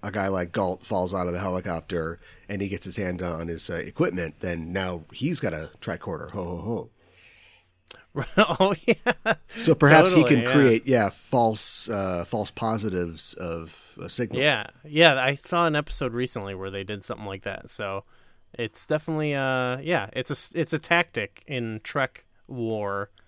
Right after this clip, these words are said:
Speaker 2: I could see him doing it. Um,
Speaker 1: Oh, speaking of Trek war, the, the writer of this, uh, of the T N G episode, uh, worked previously on Quantum Leap.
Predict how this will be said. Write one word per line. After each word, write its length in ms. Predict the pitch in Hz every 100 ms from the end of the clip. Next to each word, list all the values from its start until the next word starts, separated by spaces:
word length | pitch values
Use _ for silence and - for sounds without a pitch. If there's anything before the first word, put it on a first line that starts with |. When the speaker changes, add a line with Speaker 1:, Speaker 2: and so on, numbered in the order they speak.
| _ _ _ _ _ _ _
Speaker 2:
I 80 | -
could 100 | 107
see 140 | - 117
him 100 | 101
doing 260 | 101 87
it. 140 | 62 - _ _ _ _ _ -
Um, 200 | 117 110
Speaker 1:
Oh, 160 | 143 104 - -
speaking 360 | - 202 214
of 100 | 147
Trek 300 | - 147 -
war, 340 | 110 92 95 - - - _
the, 200 | 135 120
the 220 | - 101 107
writer 360 | 113 131 110
of 200 | 107 101
this, 420 | 107 95 - -
uh, 180 | 104 92 101
of 100 | 95
the 160 | 87 - _
T 160 | - 110
N 60 |
G 160 | 92 110
episode, 500 | 95 - 98 82 - - - - _
uh, 200 | 98 90 87
worked 240 | 104 -
previously 480 | 120 98 101 - 98
on 180 | 98 95
Quantum 460 | - 101 107 147
Leap. 280 | 220 233